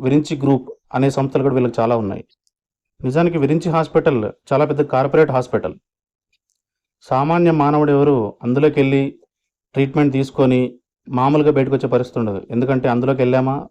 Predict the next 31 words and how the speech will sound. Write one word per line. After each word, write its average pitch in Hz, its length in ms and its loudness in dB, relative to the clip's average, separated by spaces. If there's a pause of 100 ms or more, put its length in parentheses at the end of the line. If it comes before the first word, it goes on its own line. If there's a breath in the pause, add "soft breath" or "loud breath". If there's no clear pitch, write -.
లక్షల 120 300 -4
లక్షలు 127 280 -2
కట్టాల్సిందే, 110 600 -4 (200)
ఆ 117 100 -2
మీకున్న 120 400 0
రోగం 117 340 0
బట్టి, 117 200 -6
మీకున్న 117 260 -2
జబ్బు 113 280 -4
బట్టి. - 300 -8 (760)
తాజాగా 151 360 2
ఇది 151 140 4
చర్చకు 147 280 -2
ఎందుకు 151 240 0
వచ్చిందంటే, 123 680 -2
రీసెంట్గా 143 680 0 (500)
ఒక 131 100 -2
ఛానల్కి 156 380 0
ఇంటర్వ్యూ 147 280 0
ఇచ్చింది 127 220 -2
మాధవీలత. 110 520 -4 (1040)
ఆ 127 260 2
విలేకరు 156 400 2
అడిగిన 147 180 0
ప్రశ్న 139 320 -4
ఏంటంటే, 131 520 -2 (100)
"కరోనా 143 280 0
టైంలో 135 600 0 (200)
మీ 127 120 -2
హాస్పిటల్ 123 480 -2
వాళ్ళు 117 460 -2